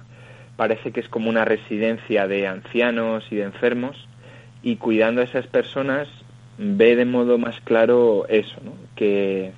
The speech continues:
que Cristo, como él dice, está, pues, a mi izquierda, a mi derecha, delante de mí, detrás de mí. Y es un momento muy Malick, ¿no? El momento en el que él lo descubre es un momento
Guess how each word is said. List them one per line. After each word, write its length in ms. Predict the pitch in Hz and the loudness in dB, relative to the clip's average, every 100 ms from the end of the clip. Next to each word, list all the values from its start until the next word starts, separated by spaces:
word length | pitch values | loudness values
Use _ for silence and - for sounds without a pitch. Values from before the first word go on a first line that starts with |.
| - - - - - | -20 -20 -20 -20 -10
que 200 | - 101 | 0 0
Cristo, 500 | - 120 127 - 139 - | 4 4 4 0 -2 -2
como 280 | - 107 110 | -4 0 2
él 120 | 113 | 2
dice, 340 | 120 120 131 127 - | 0 -2 -6 -8 -10
está, 600 | - - - 104 104 104 - | -8 -4 0 2 2 -2 -10
pues, 180 | - - | -16 -12
a 60 | 104 | -10
mi 80 | |
izquierda, 560 | 98 - 113 110 113 110 | -10 -2 2 4 2 0
a 40 | |
mi 120 | 110 95 | -2 -4
derecha, 640 | 98 110 107 - 107 107 | 0 0 0 -6 -6 -4
delante 380 | 101 98 98 98 | -6 -6 -8 -8
de 100 | 95 | -10
mí, 200 | 101 107 | -8 -6
detrás 380 | 101 92 101 98 | -8 -8 -8 -8
de 80 | 101 | -8
mí. 260 | 107 107 107 - - - - - - - - - | -6 -6 -10 -18 -20 -20 -20 -20 -20 -20 -20 -10
Y 240 | - 117 110 | 0 4 6
es 200 | 107 - | 4 0
un 60 | 117 | 2
momento 560 | 117 117 113 120 117 | 4 4 2 6 6
muy 520 | 110 107 110 110 110 101 | 6 2 2 2 2 2
Malick, 500 | 107 110 98 87 - | 2 2 0 -6 -12
¿no? 140 | 101 117 | -10 -8
El 160 | - 104 | -8 -6
momento 340 | 101 104 104 | -4 -2 0
en 80 | 107 | 0
el 140 | 104 | -2
que 120 | 101 104 | -2 0
él 100 | 104 | 2
lo 120 | 104 | 2
descubre 640 | 101 - - 107 110 123 - | 0 -4 -6 -2 -2 -2 -10
es 160 | 107 117 | -14 -10
un 60 | |
momento 640 | 101 101 98 101 95 95 | -8 -8 -6 -4 -4 -6